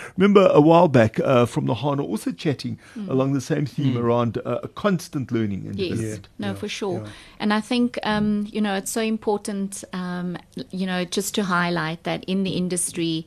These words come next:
Speaker 2: um, F C B is known as the learning ground, um, in Adland.
Speaker 1: Mm.
Speaker 2: Um, you could almost liken us to the Deloitte and Touche, um, of accounting.
Speaker 1: Yeah.
Speaker 2: Um, we get some of the most amazing people coming in there, establishing themselves,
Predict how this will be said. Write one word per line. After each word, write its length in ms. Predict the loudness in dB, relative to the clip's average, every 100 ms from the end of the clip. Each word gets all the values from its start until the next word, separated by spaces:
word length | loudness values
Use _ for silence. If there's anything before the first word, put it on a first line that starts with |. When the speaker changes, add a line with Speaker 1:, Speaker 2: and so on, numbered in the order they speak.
| -12 -20 _ -8
Speaker 2:
um, 140 | -6 -2
F 140 | -2
C 180 | -2 -4
B 460 | -4 -4 -4 -8 -6
is 220 | -4 -2
known 400 | 0 0 0 0
as 280 | -2 -4 -4
the 80 |
learning 340 | -4 -4 -4 -4
ground, 480 | -4 -4 -6 -8 -12 _
um, 400 | -6 -4 -6 -6
in 180 | -2 0
Adland. 600 | 0 -4 -4 -8 -10 -12
Speaker 1:
Mm. 180 | -12 -12 -14 -12 -2
Speaker 2:
Um, 540 | 2 2 0 -2 -4
you 160 | -4 -4
could 180 | -2
almost 600 | 0 0 0 -2 -6 -16 -18 -4
liken 400 | 0 0 -2 -4
us 300 | -4 -6 -8
to 340 | -8 -4 -4
the 120 | -2 -4
Deloitte 540 | -4 -2 -2 -2 -6
and 100 | -6
Touche, 440 | -4 -4 -6 -10 -10
um, 360 | -8 -6 -6 -6
of 240 | -4 -4 -4
accounting. 640 | -2 0 0 -4 -8 -8
Speaker 1:
Yeah. 260 | -6 -4 -6 -10 -10
Speaker 2:
Um, 520 | -4 0 0 0 -2 -4
we 280 | -2 -2 0
get 260 | 0 -2
some 240 | -2 -2 -2
of 140 | -2
the 80 | -2
most 380 | 2 0 0 0
amazing 720 | 2 4 6 4 2 0 0
people 360 | -2 -2 -2
coming 420 | -2 -2 -2 -2 -2
in 200 | -2 0
there, 260 | 0 0
establishing 600 | -2 0 0 0 -2 -2
themselves, 680 | -2 -4 -4 -4 -4 -6 -10